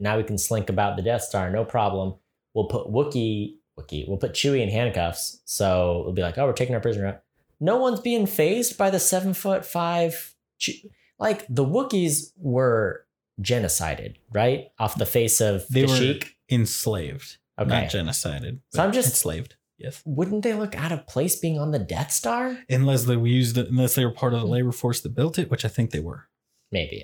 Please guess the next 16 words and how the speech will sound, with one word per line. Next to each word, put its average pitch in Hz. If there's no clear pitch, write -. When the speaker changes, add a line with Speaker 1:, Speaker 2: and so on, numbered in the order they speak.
Speaker 1:
Okay. -
Speaker 2:
Then 123
I 120
think 117
they 117
would 110
be 113
used 113
to -
seeing 110
Wookiees. -
Speaker 1:
All 147
right. 90
Um, 127
<sighs> -
I 190